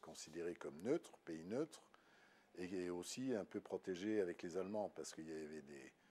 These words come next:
des liens, euh, privilégiés entre l'Allemagne et la Turquie depuis toujours, et ça, ça continue. Donc, euh, mais une fois, il a été arrêté à Lyon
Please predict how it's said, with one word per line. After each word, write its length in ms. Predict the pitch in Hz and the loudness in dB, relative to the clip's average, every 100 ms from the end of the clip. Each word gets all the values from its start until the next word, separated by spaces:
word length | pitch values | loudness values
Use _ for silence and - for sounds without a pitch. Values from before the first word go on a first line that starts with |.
| - - - - - 80 | -20 -20 -20 -20 -14 -4
des 120 | 90 | -2
liens, 400 | 90 101 104 104 | 2 4 4 2
euh, 920 | 87 78 73 71 67 64 62 62 64 - - - - - - | 0 -2 -2 -2 -4 -8 -8 -10 -10 -14 -20 -20 -20 -12 2
privilégiés 760 | - 101 98 98 95 113 107 80 | 6 6 6 6 6 8 8 8
entre 300 | 76 - 82 | 2 0 2
l'Allemagne 500 | 80 80 95 107 85 | 2 2 4 4 2
et 100 | 76 | -4
la 100 | 73 | -4
Turquie 380 | 80 - 113 | -4 -4 -2
depuis 240 | 92 80 76 | -2 -4 -6
toujours, 440 | 104 92 85 64 67 | -6 -2 -2 -4 -8
et 60 | |
ça, 200 | - - - - - - - - - - - | -10 -8 -10 -12 -16 -20 -20 -20 -20 -20 -16
ça 200 | - 95 | -2 0
continue. 520 | - 92 - 90 82 - - - - - - - - | 0 -4 -4 -4 -6 -8 -18 -20 -20 -20 -20 -20 -4
Donc, 420 | 80 95 95 - 92 | 2 4 2 -2 2
euh, 1000 | 90 85 82 82 80 80 78 78 78 76 85 | 4 6 6 4 2 0 0 -2 -4 -6 -6
mais 100 | 90 | -4
une 120 | 98 | -4
fois, 180 | - 104 | 6 6
il 120 | 95 | 8
a 40 | 92 | 6
été 200 | - 92 | 6 4
arrêté 380 | 85 87 - | 4 2 2
à 80 | 90 | 2
Lyon 320 | 90 92 107 | 2 -2 -2